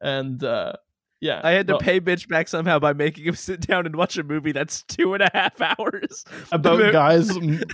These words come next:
Speaker 2: <laughs>
Speaker 1: like, Renaissance fair.
Speaker 2: It's about so much more than that, though.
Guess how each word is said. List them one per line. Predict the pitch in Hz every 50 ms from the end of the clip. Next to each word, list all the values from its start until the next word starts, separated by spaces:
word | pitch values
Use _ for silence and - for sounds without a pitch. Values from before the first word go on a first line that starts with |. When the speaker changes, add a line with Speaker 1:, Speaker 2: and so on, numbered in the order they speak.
| - - 427
Speaker 2:
<laughs> | 427 214 - 214
Speaker 1:
like, | 214 180 165 147 151
Renaissance | 156 143 160 165 165 - - 180 156 151 151 - -
fair. | - 165 156 151 151 147 151 147 - - - 117 - - - - - - - - - - - _ _ - - _ _ -
Speaker 2:
It's | - - - - - 196 196 -
about | 277 262 262 240 -
so | - - 226 180 175
much | 175 165 - -
more | 151 143 151
than | 156 160 160
that, | 170 165 165 151
though. | 170 170 175 180